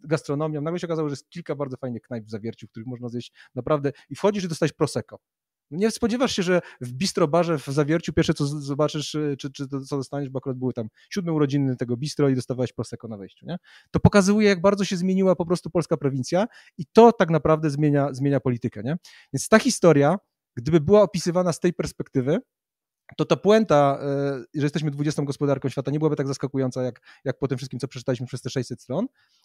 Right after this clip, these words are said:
ale też to byłaby pewna rama, która by to wyjaśniała. Więc to jest Krzywicki. Czy Krzywicki powiedział, e, na, na przełomie dziewiętnastego i dwudziestego wieku to, że dzień w dzień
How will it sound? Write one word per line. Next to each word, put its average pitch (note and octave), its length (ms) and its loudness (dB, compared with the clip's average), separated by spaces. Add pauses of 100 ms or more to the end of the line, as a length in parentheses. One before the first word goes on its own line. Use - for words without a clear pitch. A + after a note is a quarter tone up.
ale C#3+ 140 0
też D#3 160 -6
to D#3+ 80 -4
byłaby D3+ 240 0
pewna D3 240 0
rama, E3 380 2 (340)
która D3 200 -2
by C#3 100 -6
to C#3+ 100 -2
wyjaśniała. B2+ 480 -2 (380)
Więc D3 140 -6
to A3 100 8
jest A3+ 140 6
Krzywicki. E3 560 2 (100)
Czy - 140 -10
Krzywicki F#3 460 -2
powiedział, E3 540 6
e, D3 360 2
na, D3 120 -2 (160)
na D3+ 120 0
przełomie D3+ 260 -2
dziewiętnastego D3 460 -2
i C#3+ 40 2
dwudziestego C#3 440 0
wieku B2+ 280 -2
to, D#3 240 0 (400)
że C#3+ 260 2 (580)
dzień E3 340 4
w D#3+ 80 -4
dzień C3+ 360 2